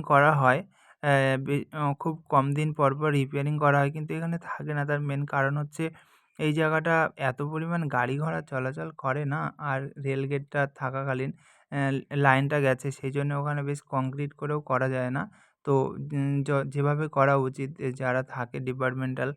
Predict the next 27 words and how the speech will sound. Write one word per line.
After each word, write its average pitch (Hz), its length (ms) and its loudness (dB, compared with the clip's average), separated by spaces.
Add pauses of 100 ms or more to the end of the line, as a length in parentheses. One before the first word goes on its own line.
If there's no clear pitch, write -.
(400)
উম, 139 140 -2
তারা 131 300 2 (160)
যেমনভাবে 139 680 2 (160)
করলে 135 340 0
ভালো 131 360 2
হয়, 123 240 4
উম, 127 280 -8
আহ, 127 300 -4 (420)
সবটা - 420 -2
দিক 135 220 -4
মেনটেন 131 380 -2
করা 131 200 4
যায়, 135 180 0 (920)
সেভাবেই 156 420 6
করে 156 260 6 (480)
এবং, 147 280 8
আহ, 143 320 4
সেটা 143 360 4 (180)
যতদিন 143 440 2
চলে 160 260 2
তারপরে 156 360 4
আবার 127 240 8
রিপেয়ারিং 127 440 -4
করা 127 200 4
হয়। 123 120 2
তো 156 80 -8
এটা 151 280 2